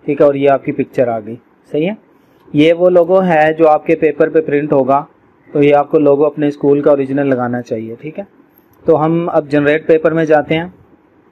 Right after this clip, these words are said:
यहाँ पे अब इस page को समझ लेते हैं कि इसमें आप क्या क्या कर सकते हैं, किस तरह से। ये main module है, ठीक है। यहाँ पे आपने exam का name देना है, जो भी आप exam लेना चाहते हैं। For example आप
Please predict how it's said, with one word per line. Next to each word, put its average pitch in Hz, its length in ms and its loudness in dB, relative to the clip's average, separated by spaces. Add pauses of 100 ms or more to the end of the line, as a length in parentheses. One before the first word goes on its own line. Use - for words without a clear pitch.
(580)
यहाँ 156 340 0
पे 175 220 2
अब 160 200 -2
इस 165 160 -2
page 160 280 0
को 165 180 0
समझ 151 280 -4
लेते 156 280 -2
हैं 156 200 -4
कि 156 100 -2
इसमें 147 240 -6
आप 147 200 -2
क्या 147 140 0
क्या 147 160 -2
कर 143 160 -2
सकते 147 340 -10
हैं, 143 180 -8
किस 143 260 -8
तरह 147 200 -4
से। 151 180 -10 (440)
ये 156 180 0
main 156 380 0
module 147 420 2
है, 131 220 -2 (540)
ठीक 147 140 -4
है। 165 160 -2
यहाँ 165 300 -2
पे 190 60 2
आपने 180 340 2
exam 156 360 0
का 165 120 2
name 151 300 0
देना 127 240 2
है, 127 160 -6
जो 160 280 2
भी 190 140 0
आप 156 240 2
exam 147 420 0
लेना 139 280 0
चाहते 139 300 0
हैं। 139 120 -2
For 139 220 2
example 139 440 0
आप 135 220 0